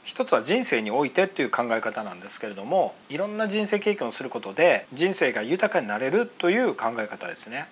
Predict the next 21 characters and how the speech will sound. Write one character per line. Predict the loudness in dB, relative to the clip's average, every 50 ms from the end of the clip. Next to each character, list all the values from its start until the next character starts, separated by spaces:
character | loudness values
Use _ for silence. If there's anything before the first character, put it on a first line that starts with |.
| -18 -12 -8
い | -2
ろ | 0 0
ん | 4
な | 4 4
方 | 6 8 6 6 6
と | 4
話 | 0 2 0 0 0
し | 0
て | -4 -8
て、 | -2 2 2 2 4 2 -2 -4 -4
人 | -2 0 2
生 | 4 2 2 2
経 | 2 0 0 2
験 | 0 0 0
が | 0
豊 | 0 0 -2 -2 -2
富 | -4 -6
な | -2
方 | -2 -2 0 0 -2
っ | -2
て | -2 -6 -4 -2 -2 -2 -2 -4